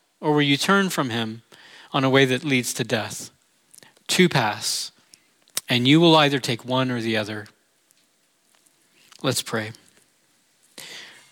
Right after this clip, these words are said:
Lord, I pray, I pray, I pray that there will not be a one in here today. Who will walk on the path that is wide and easy and that leads to destruction.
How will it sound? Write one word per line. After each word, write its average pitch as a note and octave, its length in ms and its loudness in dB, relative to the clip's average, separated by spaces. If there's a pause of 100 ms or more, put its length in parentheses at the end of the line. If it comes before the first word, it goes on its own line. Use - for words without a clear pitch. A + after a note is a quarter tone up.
(2500)
Lord, C#3 280 6
I C3 200 4
pray, B2 680 2
I C#3+ 120 -2
pray, D3 480 0
I B2+ 60 0
pray C3 240 -2
that A#2+ 120 -2
there C#3 120 0
will C3+ 140 2
not C#3 200 0
be C#3 100 0
a C3 80 2
one C3+ 540 0
in C3 100 -8
here B2 200 -8
today. A#2 440 -2 (1500)
Who E3+ 140 6
will C3+ 180 8
walk B2+ 400 4 (120)
on C3 160 0
the A#2+ 80 -4
path B2 440 -2
that B2+ 120 -2
is A#2 160 -2
wide A#2 520 2 (180)
and B2 220 -6
easy A#2+ 480 -2 (340)
and A#2 120 -4
that A#2+ 100 -4
leads B2+ 240 2
to C3+ 100 -2
destruction. G#2+ 680 -4